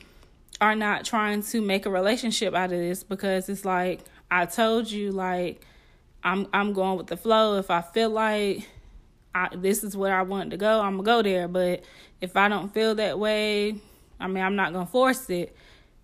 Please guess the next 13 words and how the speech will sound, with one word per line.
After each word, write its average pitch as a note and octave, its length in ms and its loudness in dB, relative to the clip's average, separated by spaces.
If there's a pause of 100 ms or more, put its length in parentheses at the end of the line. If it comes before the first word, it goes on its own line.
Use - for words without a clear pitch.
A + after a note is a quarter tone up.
(120)
They D4+ 200 4
can't B3+ 340 0
feel A3+ 140 0
any A3 180 0
type G#3 260 0
of G3+ 80 -4
way. G3+ 140 0
I G#3+ 100 2
mean, A3 540 -2 (800)
you A3 260 2
ca-, - 240 -8
they A3+ 220 6
can, C4 680 4